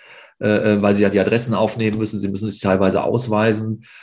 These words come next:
Äh, ähm, dort gab's mal ab und zu leichte Diskussionen, aber an sich ist die, die, die Bereitschaft beim Kunden, den Weg mitzugehen und die Dankbarkeit, dass jetzt geöffnet ist, groß. Was mir wirklich Sorge bereitet, ist vielmehr eben dieses gerade eben genannte Bild. Sie können bei dem einen Händler ohne,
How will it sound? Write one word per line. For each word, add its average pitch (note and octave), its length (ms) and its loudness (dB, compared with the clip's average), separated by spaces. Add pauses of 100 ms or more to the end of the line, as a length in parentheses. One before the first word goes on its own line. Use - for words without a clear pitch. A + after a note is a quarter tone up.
(160)
Äh, G2+ 300 2
ähm, G2 100 -4
dort G2+ 220 2
gab's G#2 200 -4
mal G2+ 120 2
ab - 180 -4
und G#2+ 120 -6
zu A#2+ 280 0
leichte A2+ 400 2
Diskussionen, G#2+ 500 0
aber G2 140 -2
an F#2 80 -6
sich G2 180 -6
ist G#2+ 200 -6
die, G2 160 0
die, F#2+ 320 -2
die F#2+ 100 -8
Bereitschaft F#2 480 -4
beim F#2 160 -6
Kunden, G#2 420 -4
den F#2+ 220 -6
Weg G2 160 2
mitzugehen G#2+ 500 0
und G2 80 -6
die F#2+ 80 0
Dankbarkeit, G2 540 -2
dass - 120 -6
jetzt - 180 -6
geöffnet - 340 -4
ist, - 160 -8
groß. B2 380 2 (560)
Was G2 260 -2
mir A#2+ 240 2
wirklich A2+ 220 2
Sorge A2+ 240 4
bereitet, G#2+ 340 2
ist - 140 -6
vielmehr B2 240 -2
eben G#2+ 180 -2
dieses G#2+ 240 -6
gerade G#2 220 0
eben A2 160 -4
genannte G2+ 380 -2
Bild. A#2 280 2
Sie A2+ 100 -6
können A2 260 -6
bei G2 100 -4
dem G2 120 -2
einen G#2+ 240 -4
Händler G2+ 320 0
ohne, B2 440 2